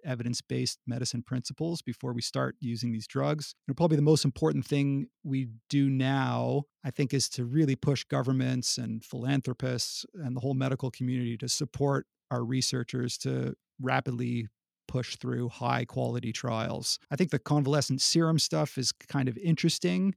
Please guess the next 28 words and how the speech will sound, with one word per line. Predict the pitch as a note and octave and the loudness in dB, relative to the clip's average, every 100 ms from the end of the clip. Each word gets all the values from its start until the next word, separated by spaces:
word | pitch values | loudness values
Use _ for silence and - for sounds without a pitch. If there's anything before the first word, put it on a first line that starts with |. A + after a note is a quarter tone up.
| _ | _
You | D3+ C3 | -6 -4
know, | B2 | -2
it | B2 | 0
makes | B2+ - | -2 -2
physiologic | C3+ B2 B2+ B2+ B2 - | -4 -2 0 -2 -4 -6
sense, | - E3+ E3 D#3 | -2 0 2 0
but | - B2+ C3 | -2 -4 -4
again, | C#3 C3+ C3+ | -2 0 0
the | C3 | 0
studies | - D3 C#3 C3+ A2+ A#2 | 0 2 2 2 0 0
are | A#2+ A#2+ B2 _ - | 0 -2 -4 _ -12
observational | D#3 A#2+ C3+ A2+ B2+ - B2 A2+ | -6 -4 -4 -2 -2 -2 -4 -4
and | A#2+ | -6
tiny. | - - B2+ B2 A#2+ C#3+ F3 _ - | -8 -4 0 0 0 0 -4 _ -10
Um, | C3 B2+ C3 B2 A#2 G2 - G#3 | -6 -4 -2 -2 -4 -6 -10 -4
we | C3 | 2
just | F3+ D3+ | 2 4
need | C#3 G#2+ - | 2 0 -4
decent | C3+ - C3 | -2 2 2
studies | - C3 C3+ D#3+ C3 | 2 2 2 2 4
and | |
we | B2 | 4
need | B2 A#2+ | 2 2
them | A#2 | -2
fast. | - C3 A2+ A2 - - - | -2 -2 0 -2 -4 -6 2
The | D#3 | 8
latest | D3 F3 E3 - | 10 10 8 4
Chinese | - D3+ D3+ D3+ D3 C3 - | 4 6 8 8 6 6 2